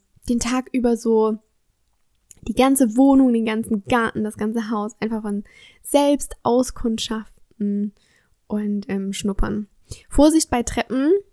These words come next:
Hier ist es einfach immer wichtig, dass die schon von vornherein gesichert werden, einfach mit so einer Gittertür,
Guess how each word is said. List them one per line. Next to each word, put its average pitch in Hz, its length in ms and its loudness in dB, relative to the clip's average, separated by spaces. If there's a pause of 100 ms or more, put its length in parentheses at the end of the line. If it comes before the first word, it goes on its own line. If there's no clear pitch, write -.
(140)
Hier 247 140 0
ist 233 140 -2
es - 40 -10
einfach 220 260 -4
immer 208 220 -2
wichtig, 214 460 -2
dass - 500 -8
die 214 460 -2 (540)
schon 202 320 -6
von 202 220 -4
vornherein 214 680 -2
gesichert 262 560 -2
werden, 214 520 -2
einfach 208 260 -2
mit 196 140 -4
so 196 80 -8
einer 180 100 -4
Gittertür, 208 600 -6